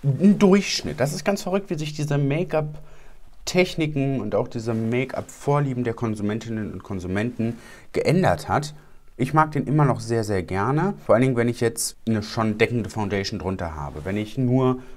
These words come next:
so eine leichte Foundation trage, dann ist mir hier die Deckkraft auf der einen Seite zu hoch, weil ich finde, das sieht immer so ein bisschen schwierig aus.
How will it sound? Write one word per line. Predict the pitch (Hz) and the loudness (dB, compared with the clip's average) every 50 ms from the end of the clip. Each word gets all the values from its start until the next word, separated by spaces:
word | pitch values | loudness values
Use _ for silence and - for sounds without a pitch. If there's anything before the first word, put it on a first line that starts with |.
| - - - | -16 -14 -10
so | - 101 | -6 -4
eine | 101 98 | -2 -2
leichte | 98 101 110 175 202 208 - - 147 | 0 0 -2 -2 -2 -6 -6 -8 -10
Foundation | 147 - 123 113 107 - 85 85 85 - - 156 | -8 -8 -8 -8 -6 -6 -6 -8 -8 -8 -12 -12
trage, | 151 - - - - 101 50 - - - - - - - - - - | -12 -14 -16 -16 -16 -16 -16 -16 -16 -16 -16 -16 -18 -18 -14 -8 -4
dann | 107 110 90 | -4 -4 -2
ist | 113 127 127 - - | -2 -4 -6 -6 -6
mir | 117 113 120 120 | -4 -2 -2 -2
hier | 117 - - 143 156 151 | -4 -2 0 2 2 2
die | 151 - | 2 -2
Deckkraft | - 127 131 131 - - 127 127 123 - - | -2 -2 -2 -2 0 2 2 2 0 0 -8
auf | - - | -8 -6
der | 131 - | -4 -2
einen | - 123 123 | 0 0 0
Seite | 120 123 123 120 - - - | 2 2 2 0 0 -6 -12
zu | - - 123 120 | -8 -4 -2 2
hoch, | 147 185 - - - | 2 2 2 2 0
weil | 127 110 | -4 -4
ich | - - | -4 -4
finde, | 147 139 127 | -4 -2 -2
das | 117 127 127 - | -2 -4 -4 -6
sieht | 135 120 | -8 -6
immer | - 117 131 127 127 - - - - - - - - - - - - | -2 -2 0 -2 -2 -4 -10 -18 -20 -18 -18 -18 -18 -16 -16 -16 -8
so | - 110 127 | -2 0 2
ein | 123 123 | 2 2
bisschen | 123 - - 110 - | 0 -4 -6 -6 -6
schwierig | - - 170 180 185 185 - - - | -4 -2 -2 0 0 -2 -6 -4 -4
aus. | 170 175 185 185 - | -2 -2 -2 -2 -4